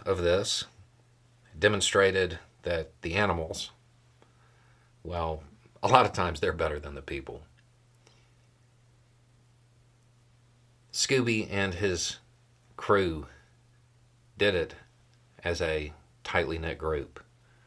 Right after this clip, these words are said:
working to make communities that had been impacted better. And I think that, uh, deep down, <laughs> I think we all know that Shaggy burned his draft card.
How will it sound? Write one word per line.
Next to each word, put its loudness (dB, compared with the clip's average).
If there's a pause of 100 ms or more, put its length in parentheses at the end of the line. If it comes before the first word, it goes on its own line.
(280)
working 0
to -12
make -6
communities -4
that 2
had -4
been 0
impacted -6 (560)
better. 0 (2500)
And 4
I 8
think 6
that, 4
uh, 8 (100)
deep 4
down, 8 (160)
<laughs> -18
I -6
think 0
we 4
all 2
know -4
that -4
Shaggy 0
burned 0
his -4
draft -6
card. -10